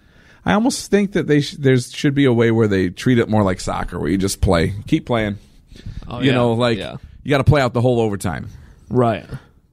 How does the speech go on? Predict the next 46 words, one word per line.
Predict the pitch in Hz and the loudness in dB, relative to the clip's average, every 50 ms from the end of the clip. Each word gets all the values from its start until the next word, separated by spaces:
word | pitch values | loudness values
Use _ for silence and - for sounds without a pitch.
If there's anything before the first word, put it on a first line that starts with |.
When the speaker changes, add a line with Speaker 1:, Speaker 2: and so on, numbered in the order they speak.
| _ _ _ _ | _ _ _ _
Speaker 1:
So | - - - 127 117 113 110 107 107 104 - - - | -10 -4 0 2 2 2 2 2 0 -2 -2 -4 -4
it's | 117 110 - 127 | -4 -4 -2 -2
not | 127 120 120 113 107 - - _ _ _ _ 127 | 0 0 0 -2 -4 -6 -10 _ _ _ _ -4
do | - 135 135 131 | 2 2 4 4
or | 131 127 | 4 2
die. | 120 107 85 87 82 80 95 98 | 0 0 -2 -2 -2 -4 -4 -4
So, | - - 117 110 | -2 0 2 2
like, | 110 101 - | 2 2 0
the | - 107 | -2 -4
team | - 135 135 123 | -2 0 0 0
that | 120 - - - 110 - - - | 0 -2 -6 -10 -18 -20 -10 -2
takes | - 139 131 - - | 0 0 0 0 -4
the | 123 | -6
kick | - - 135 - - | -2 -2 -2 -2 0
and | 107 104 | -2 -2
marches | 104 107 98 - 110 98 | 0 -2 0 -2 -2 0
down | 113 107 107 107 | 0 0 0 0
and | 104 - | 0 -2
kicks | - 107 - - | -2 -2 -2 -4
a | 92 | -4
field | - 113 107 101 98 | 0 2 2 2 2
goal | 90 85 78 80 85 92 - _ _ _ _ _ _ _ _ _ _ _ | 2 2 0 0 0 -2 -8 _ _ _ _ _ _ _ _ _ _ _
doesn't | 135 139 131 135 98 110 | 0 2 2 0 -2 -2
win. | 117 117 110 101 | -2 -2 -2 -2
There's | 101 101 - | -4 -4 -6
still | - - 117 104 95 90 - _ _ _ _ _ _ _ | -2 0 0 0 0 -2 -6 _ _ _ _ _ _ _
fourteen | _ - 139 127 120 - - 117 107 | _ 2 2 2 2 2 2 2 2
more | 101 92 92 98 | 2 2 2 2
minutes | 101 95 90 82 - 85 | 0 0 0 -2 -2 -2
left. | 80 78 73 - - - - _ - - | -2 -2 -2 -2 -6 -10 -20 _ -16 -14
Speaker 2:
Mm-hmm. | - 131 82 - - - - - | -12 -12 -12 -14 -18 -8 -2 2
Speaker 1:
You | 107 101 | 2 2
know, | 95 82 76 80 85 - | 4 2 0 0 -2 -2
I | - 104 | -2 0
think | - - 185 - | 0 0 0 0
they | 165 | 0
should | 151 - 160 | -2 0 0
just | 147 - - | -2 -2 -2
<laughs> | - | -4
add | - - - - - - - - - | -6 -6 -8 -12 -20 -20 -20 -10 -6
a | - 170 | -4 -4
period | - - - - - 101 107 98 82 - - | -4 -4 -4 -2 2 2 2 4 2 0 0
to | - 95 76 | 0 0 0
it. | 82 - - - | 0 -2 -4 -6
Speaker 2:
Yeah. | - 69 60 - - - - | -8 -8 -6 -6 -8 -6 -4
Speaker 1:
Um, | - - 78 80 85 85 65 - | -4 -2 0 0 -2 -4 -6 -10